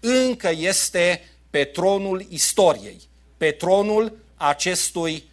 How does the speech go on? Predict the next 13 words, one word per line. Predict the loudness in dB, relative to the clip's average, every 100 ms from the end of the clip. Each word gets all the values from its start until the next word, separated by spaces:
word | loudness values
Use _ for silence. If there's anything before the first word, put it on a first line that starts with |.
| _ _
univers. | -8 -6 0 -2 -2 -10 -10 -18 _ _ _ _ _ _ _ -20 -20 -20 _ _ _ _ _ _ _
Ce | 4
ar | 4 4
trebui | 0 2
să | 2 2
facă | 4 2 2
cei | 0 0 2
care | 2 2
sunt | -2 -4 -2
conștienți | -2 -2 -4 -2 -2 -2
că | -2
vor | 2 2
muri? | 2 -2 -2 -4